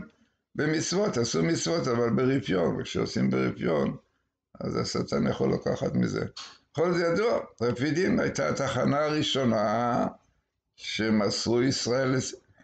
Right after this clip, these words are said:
למצרים בסיני, אולי לרמז גם, שכל ה-, החזרה הזאת של שטחים והכל, זה, זה, זה בגלל <laughs> רפידים. בכל זאת נמשיך עם ההערה של הקבלה,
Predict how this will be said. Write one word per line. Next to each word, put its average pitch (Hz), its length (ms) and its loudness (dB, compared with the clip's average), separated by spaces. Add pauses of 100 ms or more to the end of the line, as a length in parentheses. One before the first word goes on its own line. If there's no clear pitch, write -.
(140)
למצרים 127 680 2
בסיני, 135 680 0 (640)
אולי - 300 -4
לרמז 58 480 -2
גם, 65 240 0 (500)
שכל - 460 -2
ה-, 107 480 2 (680)
החזרה 104 640 0
הזאת 117 280 2
של 95 180 -2
שטחים 117 600 -2
והכל, 104 440 -2
זה, 110 180 -2
זה, - 240 -2
זה - 140 -4
בגלל - 500 0 (200)
<laughs> - 140 -2 (880)
רפידים. 151 760 0 (920)
בכל 180 340 0
זאת 185 100 0
נמשיך 160 300 0
עם 143 160 2
ההערה 127 680 0
של 117 260 0
הקבלה, 101 600 0